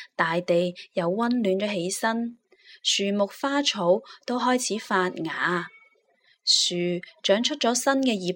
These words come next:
子，花亦露出咗佢哋美麗嘅顏色。五月裏面嘅有一日，雷爸爸一定要雷媽媽跟佢去野餐。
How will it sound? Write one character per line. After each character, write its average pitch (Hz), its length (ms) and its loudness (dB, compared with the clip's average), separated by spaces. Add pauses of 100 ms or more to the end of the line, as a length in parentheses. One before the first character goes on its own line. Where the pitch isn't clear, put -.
子， - 200 -6 (960)
花 247 360 0 (200)
亦 190 140 -2
露 185 220 4
出 262 140 0
咗 240 280 2
佢 196 200 2
哋 175 400 4 (200)
美 170 280 -2
麗 175 160 0
嘅 175 180 0
顏 156 240 -4
色。 - 200 -2 (1400)
五 196 300 -4
月 208 160 4
裏 196 220 6
面 202 180 -2
嘅 202 140 -2
有 214 180 0
一 254 120 -2
日， 180 180 0 (460)
雷 175 200 2
爸 151 180 0
爸 262 280 4 (200)
一 311 100 2 (100)
定 196 300 2
要 208 140 0
雷 185 260 0
媽 160 200 -8
媽 233 280 0
跟 247 180 -2
佢 196 280 -2
去 180 60 4
野 170 240 -2
餐。 220 500 -2